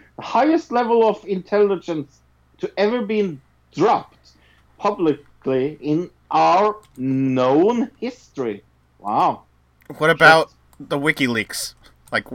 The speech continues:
Speaker 2: what?
Speaker 1: Yeah.
Speaker 2: The see, like, that, again, when you look at the posts,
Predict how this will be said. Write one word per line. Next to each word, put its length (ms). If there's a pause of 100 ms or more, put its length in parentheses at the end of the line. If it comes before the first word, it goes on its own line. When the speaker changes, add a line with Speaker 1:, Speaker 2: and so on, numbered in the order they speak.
(140)
Speaker 2:
what? 300
Speaker 1:
Yeah. 260 (260)
Speaker 2:
The 120
see, 260
like, 280
that, 460
again, 460 (1200)
when 240
you 100
look 160
at 80
the 80
posts, 600